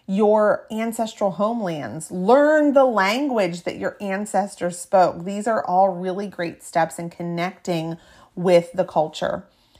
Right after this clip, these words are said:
and to learn about those worlds from where they came and to start building that bridge between you and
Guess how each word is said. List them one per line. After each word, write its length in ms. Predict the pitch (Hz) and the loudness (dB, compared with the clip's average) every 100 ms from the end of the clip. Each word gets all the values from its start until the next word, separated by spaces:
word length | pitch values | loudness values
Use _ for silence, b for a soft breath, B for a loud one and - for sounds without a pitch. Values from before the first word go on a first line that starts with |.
| b b b | b b b
and 240 | 208 180 | -2 -2
to 140 | 175 180 | -2 -4
learn 480 | 175 202 233 233 226 | -2 -2 0 -2 0
about 280 | 185 170 | 0 0
those 220 | 180 165 165 | 0 -4 -4
worlds 580 | 160 185 180 170 165 | 2 4 6 6 2
from 220 | - 170 160 | -6 -6 -6
where 220 | 156 156 | -6 -6
they 160 | 165 | -8
came 680 | - - 240 240 233 226 240 B B B | -12 -8 -6 -4 -4 -6 -10 B B B
and 120 | 175 | -8
to 80 | 185 | -4
start 360 | - 170 - | 0 0 0
building 380 | 180 175 185 180 | 0 0 0 -4
that 220 | 165 - | -6 -6
bridge 340 | - 170 170 - | -2 -2 -2 -6
between 480 | 170 - 175 165 | -12 -8 -8 -6
you 760 | 165 170 269 277 165 170 214 254 _ b b b b _ | -6 -4 0 0 2 2 2 -2 _ b b b b _
and 840 | 226 254 262 185 170 170 180 190 | -4 -2 2 2 2 0 -4 -6